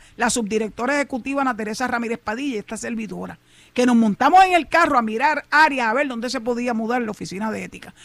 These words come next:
No se le encargamos a ningún realtor, lo hicimos nosotras. Y cuando vimos ese espacio, con un rótulo inmendi-, enorme de "Se vende", nos dimos cuenta que estaba en un lugar privilegiado, cerquita del tren urbano,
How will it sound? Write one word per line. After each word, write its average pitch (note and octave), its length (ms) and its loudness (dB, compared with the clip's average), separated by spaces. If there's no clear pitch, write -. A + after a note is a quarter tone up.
No A3+ 160 0
se D#4+ 120 -2
le F4 60 0
encargamos D#4 560 0
a D#4 40 -2
ningún A#3+ 300 0
realtor, A3+ 480 -2
lo G3+ 60 -4
hicimos C4+ 280 -4
nosotras. G#3 580 -6
Y B3 100 -6
cuando A#3+ 340 2
vimos E4+ 280 2
ese F#4 140 0
espacio, G#3+ 640 2
con F#3 220 -8
un A3+ 60 -2
rótulo C4 420 0
inmendi-, A#3+ 400 -2
enorme A3 560 -2
de A3 100 -2
"Se A3+ 160 -2
vende", B3 440 2
nos G3 140 -8
dimos B3 240 2
cuenta D4 340 -4
que G#3+ 60 -4
estaba G#3+ 280 -6
en C4 60 -2
un C4 100 -2
lugar A#3+ 300 -2
privilegiado, G3 840 -4
cerquita D#4 580 0
del C4 120 -2
tren A#3+ 180 -4
urbano, B3+ 500 0